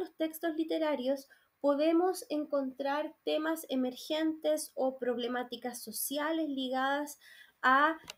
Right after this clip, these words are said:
cada una de las sociedades.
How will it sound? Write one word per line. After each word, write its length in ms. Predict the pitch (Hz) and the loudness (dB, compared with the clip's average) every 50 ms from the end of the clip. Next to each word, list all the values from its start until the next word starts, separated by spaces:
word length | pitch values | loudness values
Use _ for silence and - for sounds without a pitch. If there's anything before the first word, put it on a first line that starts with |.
| _ _ _ _ | _ _ _ _
cada 540 | - 277 277 277 294 294 294 294 294 - - | 4 6 6 6 6 6 6 4 4 2 2
una 320 | 262 269 277 269 262 262 | 0 0 0 0 0 0
de 120 | 262 262 | 0 0
las 200 | 254 254 247 - - | 0 -2 -4 -4 -4
sociedades. 840 | - 247 233 - - 254 247 233 208 190 185 185 190 190 - - | -4 -4 -4 -2 -2 0 2 2 2 2 0 0 -4 -6 -10 -16